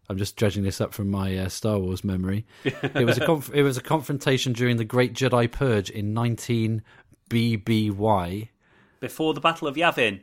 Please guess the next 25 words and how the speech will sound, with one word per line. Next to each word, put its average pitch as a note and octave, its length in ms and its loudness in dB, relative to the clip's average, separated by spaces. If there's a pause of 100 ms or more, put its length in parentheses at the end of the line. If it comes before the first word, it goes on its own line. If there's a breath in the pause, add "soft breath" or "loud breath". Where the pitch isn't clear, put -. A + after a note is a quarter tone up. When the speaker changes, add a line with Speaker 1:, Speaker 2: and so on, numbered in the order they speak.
(120)
Speaker 2:
I'm A#3+ 160 0
such - 340 -2
a B3 60 0
nerd. C4 520 0 (140)
Speaker 1:
Not G#2+ 220 -8
bad. A#2 360 4 (340 loud breath)
Speaker 2:
Nice. - 360 -10
Speaker 1:
Where D#3 100 8
the E3 160 6
recently G3 500 2
apprenticed E3 460 0
Sith - 240 -4
Lord, G#2+ 400 2
Darth A2 300 4
Vader, B2 400 2 (260 soft breath)
fought A#2 260 -2
his G#2 160 -6
former F3+ 280 -2
best G2+ 240 -2
friend F#2 380 -4 (220 soft breath)
and F2+ 160 -6
Jedi A#2 280 0
Master, F#2 480 -4 (180 soft breath)
Obi-Wan E3 320 2
Kenobi, D#3+ 480 0